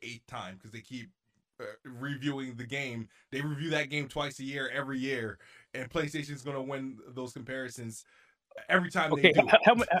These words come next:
Speaker 2: help me out with this, though. S-, Smooth and Addict,
Speaker 1: Yeah.
Speaker 2: help me out with this, 'cause this, this, this is something I do have a question about, and I'm, and I'm being serious. I need you guys to help me out with this.
Speaker 1: Yep.
Speaker 2: How, seriously, how does PlayStation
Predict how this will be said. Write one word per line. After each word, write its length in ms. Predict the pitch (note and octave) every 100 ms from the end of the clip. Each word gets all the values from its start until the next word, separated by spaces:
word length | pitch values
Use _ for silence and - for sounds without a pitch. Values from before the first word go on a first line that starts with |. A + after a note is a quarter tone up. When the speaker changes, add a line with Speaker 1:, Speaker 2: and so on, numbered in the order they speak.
| - -
Speaker 2:
help 140 | F#3 G#3+
me 80 |
out 100 | A3
with 120 | F#3+ E3
this, 160 | C#3+
though. 120 | C#3+
S-, 120 | B2 -
Smooth 340 | - G3 G3 E3+
and 100 | E3+
Addict, 140 | D3+
Speaker 1:
Yeah. 40 | C#3+
Speaker 2:
help 100 | E3
me 60 |
out 100 | D3+
with 80 | B2
this, 120 | A2+ -
'cause 140 | C3
this, 160 | F3 -
this, 200 | E3 -
this 240 | D3+ F3+
is 100 | F#3+
something 260 | - F3 E3
I 80 |
do 120 | D3 D#3
have 140 | C#3+
a 40 |
question 280 | B2+ B2 -
about, 200 | G#2 G#2 -
and 100 | D3
I'm, 120 | D#3
and 100 | D3
I'm 80 | D#3+
being 120 | E3
serious. 240 | D3 C3 G#2+
I 40 |
need 120 | C#3+
you 60 | C#3
guys 120 | B2
to 60 | B2+
help 40 |
me 40 | G#2+
out 100 | G2
with 80 | -
this. 240 | - - C#3+
Speaker 1:
Yep. 120 | C#3 _ _ _ _ _ _
Speaker 2:
How, 500 | - G3 B3+ C#4+ - _ _ - _ _ _ _ _ _
seriously, 500 | - - D4+ F3 - -
how 260 | - A3
does 140 | B3+ -
PlayStation 1000 | - - A3 A3+ - G3 F#3 - E3+